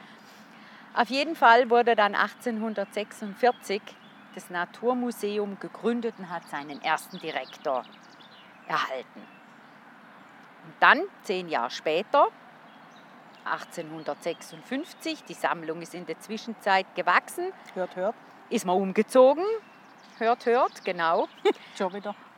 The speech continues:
Speaker 1: Und zwar in die Kantonsschule. Die heutige Kantonsschule am Burggraben.
Speaker 2: Ah.
Speaker 1: Die hat nämlich damals, jetzt wissen wir auch, wann die erbaut wurde, ihr Gebäude gekriegt.
Speaker 2: Alles klar.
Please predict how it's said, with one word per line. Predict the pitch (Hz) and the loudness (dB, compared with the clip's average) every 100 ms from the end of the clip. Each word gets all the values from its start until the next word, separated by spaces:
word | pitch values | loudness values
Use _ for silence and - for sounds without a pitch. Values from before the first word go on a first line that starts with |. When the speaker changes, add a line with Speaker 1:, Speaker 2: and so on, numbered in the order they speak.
| - | -4
Speaker 1:
Und | 247 226 | -2 -2
zwar | - 190 175 208 240 214 | -2 2 6 6 4 -2
in | 214 | -6
die | 208 | -6
Kantonsschule. | - 190 185 185 202 240 - 180 165 147 147 - - - | -6 -8 -4 -4 -4 -6 -8 -8 -4 -4 -4 -14 -20 -6
Die | 190 | 0
heutige | 190 233 - 233 226 | 2 2 -2 -2 -2
Kantonsschule | 196 185 - 202 220 233 208 208 | -2 -8 -6 -6 -6 -8 -2 0
am | 180 175 | 0 -4
Burggraben. | 185 214 294 - 233 233 269 330 370 | 0 0 0 2 6 6 4 -4 -8
Speaker 2:
Ah. | - 262 277 269 | -12 -12 -12 -2
Speaker 1:
Die | 220 | -2
hat | 214 | 0
nämlich | 202 185 190 - | -4 -6 -8 2
damals, | 180 214 302 349 | 4 6 2 2
jetzt | 262 - | -4 -4
wissen | 247 220 | -6 -2
wir | 190 | 0
auch, | 175 175 | 0 -2
wann | 170 170 | -6 -6
die | 196 | 2
erbaut | 247 247 220 208 220 202 | 4 6 6 4 2 -2
wurde, | 208 208 208 202 - - - - | 0 2 0 -2 -4 -20 -20 -14
ihr | 175 | -14
Gebäude | 160 139 139 139 | -12 -10 -8 -10
gekriegt. | 135 143 - - - 180 | -12 -14 -14 -14 -14 -12
Speaker 2:
Alles | 170 196 - | -12 -12 -16
klar. | - 196 | -12 -12